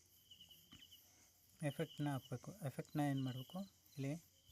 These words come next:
ಎಫೆಕ್ಟ್ನ ಏನು ಮಾಡಬೇಕು, ಇಲ್ಲಿ ಅನಿಮೇಷನ್ ಅಂತಿದ್ದಲ್ಲ ಇದನ್ನು ಟಚ್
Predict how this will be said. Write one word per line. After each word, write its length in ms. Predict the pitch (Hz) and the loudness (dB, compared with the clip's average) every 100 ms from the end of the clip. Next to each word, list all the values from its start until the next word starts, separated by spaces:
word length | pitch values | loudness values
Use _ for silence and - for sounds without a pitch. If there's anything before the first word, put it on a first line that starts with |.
| - - - - - - _ - - - - - - - - - - - - - - - - _ _ _ _ - - 147 | -16 -14 -14 -16 -18 -20 _ -20 -20 -20 -20 -18 -16 -18 -20 -16 -14 -12 -14 -20 -20 -20 -20 _ _ _ _ -20 -6 -2
ಎಫೆಕ್ಟ್ನ 300 | - 156 147 139 | 0 0 2 4
ಏನು 80 | 135 | 4
ಮಾಡಬೇಕು, 240 | 127 131 160 | 0 -2 -2
ಇಲ್ಲಿ 140 | 147 190 156 | 0 0 2
ಅನಿಮೇಷನ್ 520 | 135 139 143 - 143 127 | 4 4 2 0 0 0
ಅಂತಿದ್ದಲ್ಲ 400 | 123 131 185 202 147 | 0 -6 -2 0 2
ಇದನ್ನು 220 | 139 131 | 2 0
ಟಚ್ 160 | 131 | -2